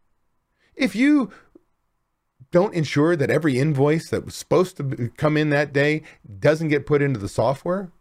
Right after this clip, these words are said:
and you go to order, you're gonna overorder because, why? The system thinks you still have money to spend. If you don't track labor on a daily basis and make changes day to day,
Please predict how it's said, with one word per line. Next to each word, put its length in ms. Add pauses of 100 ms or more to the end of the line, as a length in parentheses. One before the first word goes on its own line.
(760)
and 160
you 80
go 100
to 80
order, 460 (220)
you're 160
gonna 340
overorder 600
because, 400 (260)
why? 240
The 100
system 380
thinks 320
you 180
still 240
have 80
money 280
to 80
spend. 500 (800)
If 120
you 60
don't 220
track 440
labor 400
on 120
a 60
daily 360
basis 600 (360)
and 120
make 160
changes 760 (720)
day 220
to 100
day, 480